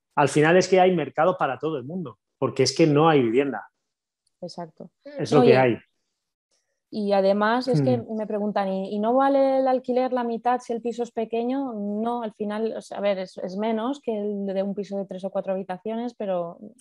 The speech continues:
Speaker 2: eh, en cuanto al precio por metro cuadrado, o sea, es, vale la pena la
Speaker 1: Sí.
Speaker 2: vivienda pequeña, a mí me rueda súper bien también.
Speaker 1: Sí, que pro-, proporcionalmente sale muchísimo más caro que una vivienda más grande, el metro cuadrado.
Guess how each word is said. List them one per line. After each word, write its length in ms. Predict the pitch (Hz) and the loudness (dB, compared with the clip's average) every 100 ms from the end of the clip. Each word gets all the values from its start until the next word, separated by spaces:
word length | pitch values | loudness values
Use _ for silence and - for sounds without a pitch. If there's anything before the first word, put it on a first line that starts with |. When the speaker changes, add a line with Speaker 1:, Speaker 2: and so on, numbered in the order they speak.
| - | -12
Speaker 2:
eh, 400 | 180 185 - 220 _ _ _ | -10 -10 -12 -16 _ _ _
en 100 | 214 | -2
cuanto 260 | 196 190 185 | 2 2 2
al 100 | 175 | -2
precio 240 | 185 202 | -4 -2
por 120 | 208 | -2
metro 280 | 208 208 208 | -4 -4 -4
cuadrado, 400 | 214 214 214 220 | -2 0 0 -2
o 60 | 233 | -6
sea, 200 | 220 202 | -8 -8
es, 280 | 185 - - 190 _ | -10 -18 -20 -20 _
vale 200 | - 202 | -4 -2
la 80 | 185 - | -2 -4
pena 220 | 175 190 | -6 -4
la 60 | |
Speaker 1:
Sí. 100 | 190 | -2
Speaker 2:
vivienda 260 | 190 113 - | 0 0 -2
pequeña, 280 | 180 185 190 | -10 -12 -10
a 40 | |
mí 120 | 185 | -8
me 180 | 185 190 | -8 -8
rueda 260 | 190 196 202 | -8 -6 -6
súper 360 | 208 190 170 | -8 -6 -6
bien 180 | 170 180 | -6 -10
también. 340 | 175 175 185 175 _ _ | -12 -12 -14 -16 _ _
Speaker 1:
Sí, 500 | - 139 123 - - | 2 6 4 2 0
que 120 | - 127 | 4 6
pro-, 280 | 135 127 - | 4 2 2
proporcionalmente 800 | 135 131 120 120 120 123 123 | 2 2 0 2 2 2 4
sale 200 | 139 143 | 4 4
muchísimo 500 | 143 139 135 127 120 | 4 4 2 -2 -2
más 240 | 113 113 - | -2 -4 -2
caro 360 | 120 113 107 - | 0 0 -2 -2
que 100 | 120 | -4
una 220 | 110 107 | -2 -2
vivienda 320 | 107 104 104 | -2 -4 -4
más 160 | 101 104 | -4 0
grande, 380 | 120 147 113 - | 4 4 2 -2
el 60 | 110 | -10
metro 220 | 117 113 | -6 0
cuadrado. 420 | 107 117 135 117 | 2 4 4 2